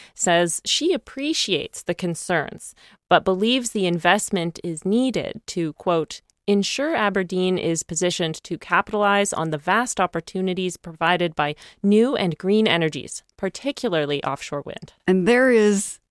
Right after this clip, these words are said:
Speaker 2: the heart of this, right? It's this idea that, that you need to do something to, to deal with the impacts of climate change.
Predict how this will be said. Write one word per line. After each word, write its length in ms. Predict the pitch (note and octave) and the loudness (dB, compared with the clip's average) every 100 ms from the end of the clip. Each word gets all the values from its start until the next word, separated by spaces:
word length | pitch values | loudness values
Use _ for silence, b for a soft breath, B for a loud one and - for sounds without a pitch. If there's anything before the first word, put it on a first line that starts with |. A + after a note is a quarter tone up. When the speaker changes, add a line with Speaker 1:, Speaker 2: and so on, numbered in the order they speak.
| _ | _
Speaker 2:
the 100 | F#3 | -6
heart 340 | F3+ - E3+ E3 | -4 -2 0 0
of 80 | E3+ | -6
this, 320 | - - - | -12 -12 -4
right? 240 | D#3+ A#3 | 0 0
It's 220 | G3 - | 0 -2
this 320 | - E3+ - - | -2 -2 -2 0
idea 600 | F3+ F3 G3 G#3+ A3 G3 | 0 2 2 4 4 4
that, 260 | E3+ - | 2 2
that 160 | F3 E3+ | 0 0
you 160 | F3 E3+ | 0 2
need 400 | F#3 A3 A3+ F#3+ | 4 4 2 0
to 80 | |
do 420 | D#3 F#3 F#3 E3+ D3+ | 0 2 4 4 2
something 640 | - F#3+ - D#3+ D3+ D3+ | 0 0 -2 -2 0 0
to, 240 | F3+ E3 | 0 -2
to 180 | D3+ E3+ | -2 -4
deal 380 | D#3+ E3+ E3+ D#3+ | 0 2 2 2
with 160 | D#3+ | 0
the 160 | D#3+ D#3 | 0 0
impacts 440 | D#3 G3+ - - | 0 -2 -4 -4
of 120 | D#3+ - | -6 -6
climate 420 | - D#3 C#3+ - | -6 -2 -4 -4
change. 440 | - C#3+ D3+ - | -4 -2 -2 -4